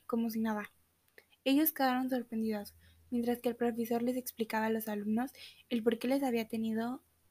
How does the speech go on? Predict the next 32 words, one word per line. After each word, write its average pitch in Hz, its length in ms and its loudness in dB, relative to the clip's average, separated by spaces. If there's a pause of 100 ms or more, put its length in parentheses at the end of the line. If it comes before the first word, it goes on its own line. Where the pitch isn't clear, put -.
(120)
que 233 100 -2
hacer 226 220 0
esta 226 240 -2
aventura. 214 360 -6 (720)
Ahí 269 160 4
les 294 180 2
preguntó 233 500 0 (340)
si 262 100 0
habían 262 240 4
resuelto 277 400 0
todos 254 180 2
los 233 180 0
problemas, 220 640 -4
a 247 80 0
lo 233 140 2
que 233 120 -2
respondieron 233 600 -2
que 240 120 -4
sí. 214 240 -6 (1120)
Él 269 200 2
quedó 311 200 6
sorprendido, 226 600 0 (120)
ya 247 200 0
que 269 80 0
había 269 180 4
un 240 100 0
problema 233 440 -2
realmente 240 460 -2
difícil, 233 500 -2 (680)
que 269 120 2
ni 262 120 6
siquiera 262 560 2